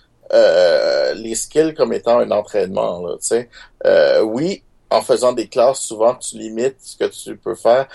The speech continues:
parce que tu peux pas dire, OK, ben, mon personnage, je vais décider que, euh, je vais être super bon au combat, mais juste à l'épée,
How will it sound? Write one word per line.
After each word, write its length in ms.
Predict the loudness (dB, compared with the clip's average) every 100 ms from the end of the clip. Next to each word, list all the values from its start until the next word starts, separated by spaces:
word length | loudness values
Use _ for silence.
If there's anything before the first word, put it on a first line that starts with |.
| -20 -10
parce 160 | -6 -4
que 80 | -6
tu 180 | -6
peux 120 | -6 0
pas 160 | 0
dire, 300 | 0 -2 -2 -6 -10
OK, 280 | -8 -4 0
ben, 200 | 4 2 0 -6
mon 100 | -2
personnage, 680 | 0 0 0 0 2 2 0
je 80 | -6
vais 80 | -6
décider 640 | -8 -12 -10 -6 -6 -4
que, 460 | 0 2 2 2 0 -6 -20 _ -4
euh, 340 | -4 -2 -6
je 200 | -10 -2
vais 100 | 0 0
être 80 |
super 540 | -4 -14 -4 0 2 2
bon 360 | 4 4 2 -4
au 100 | -10
combat, 600 | -2 -2 2 2 2 0
mais 280 | -4 -8 -10
juste 300 | -12 -8 -4
à 80 | -2
l'épée, 500 | -2 -4 -6 -8 -10